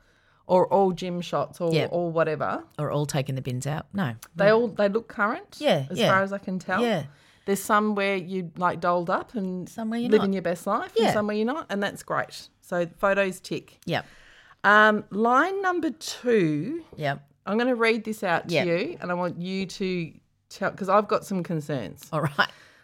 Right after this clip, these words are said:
Speaker 1: "I'm passionate, fun, positive, and embrace diversity. My newest pursuit is pole dancing."
Speaker 2: Right, so she likes an alliteration. Um, <laughs>
Speaker 1: So do I.
Speaker 2: Yeah, I'm, I don't mind
Speaker 1: I
Speaker 2: an
Speaker 1: like that
Speaker 2: alliteration.
Speaker 1: part of it.
Speaker 2: Yeah, yeah.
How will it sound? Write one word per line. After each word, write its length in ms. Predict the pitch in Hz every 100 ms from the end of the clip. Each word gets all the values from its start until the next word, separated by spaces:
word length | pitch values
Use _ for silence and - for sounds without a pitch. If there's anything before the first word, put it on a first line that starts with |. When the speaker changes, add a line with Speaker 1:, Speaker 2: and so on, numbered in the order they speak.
| -
Speaker 1:
"I'm 140 | 202 208
passionate, 680 | - 233 247 262 262 - -
fun, 460 | 220 196 202 208
positive, 560 | 208 196 190 185 190 -
and 140 | 170
embrace 340 | 180 165 180 175
diversity. 680 | 190 165 160 - 147 160
My 200 | 202 170
newest 420 | 185 190 208 208 -
pursuit 440 | 202 - 175 170
is 100 | 165
pole 300 | 165 - 165
dancing." 560 | 151 131 - - 131 - _ _ _ _ -
Speaker 2:
Right, 200 | - -
so 120 | 151
she 120 | 151
likes 300 | 143 135 -
an 80 | 147
alliteration. 600 | 135 120 110 123 - - _ _ _ _ _ _ _ - 214 170
Um, 340 | 156 156 160
<laughs> 320 | - 165 247 190 143 370 196 - - - - - - - 494 - 453 - - - 427 453 427 440 - - 415 - 403 - - - _ - 311
Speaker 1:
So 280 | - 208 202
do 140 | 196
I. 320 | 165 135 104 -
Speaker 2:
Yeah, 260 | 214 135 151
I'm, 100 | 170
I 140 | 139 139
don't 160 | 117
mind 180 | 117 120
Speaker 1:
I 20 |
Speaker 2:
an 60 | 180
Speaker 1:
like 160 | 190 -
that 20 |
Speaker 2:
alliteration. 260 | 190 135 170
Speaker 1:
part 120 | 139
of 80 | 127
it. 160 | 98 196
Speaker 2:
Yeah, 140 | 165
yeah. 260 | 139 139